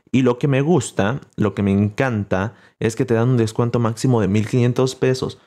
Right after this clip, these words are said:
Porque de repente podemos encontrar ofertas como la de Linio, que te dice, "Ok, te doy el diez por ciento de descuento pagando con PayPal,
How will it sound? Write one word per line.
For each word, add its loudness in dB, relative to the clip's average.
Porque 2
de 2
repente -2
podemos -2
encontrar 0
ofertas -2
como 0
la 2
de 2
Linio, 2
que -4
te 0
dice, 0
"Ok, -4
te -2
doy 2
el 0
diez 0
por -4
ciento -2
de 4
descuento -2
pagando -2
con -2
PayPal, -4